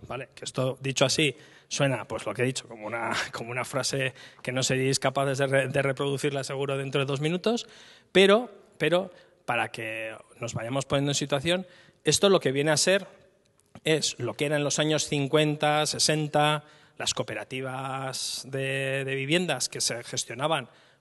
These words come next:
por la ciudadanía, ¿de acuerdo? Con la, la diferencia en que los terrenos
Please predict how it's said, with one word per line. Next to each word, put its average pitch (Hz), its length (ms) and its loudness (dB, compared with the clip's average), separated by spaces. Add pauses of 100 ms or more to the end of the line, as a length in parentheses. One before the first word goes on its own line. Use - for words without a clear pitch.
por 110 140 -8
la 104 100 -4
ciudadanía, 156 640 0 (360)
¿de 233 60 -8
acuerdo? 165 340 -4 (360)
Con 190 300 2 (180)
la, 127 880 0
la 135 160 2
diferencia 190 800 2 (420)
en 131 240 -6
que 127 320 -4
los 143 240 0
terrenos 151 580 0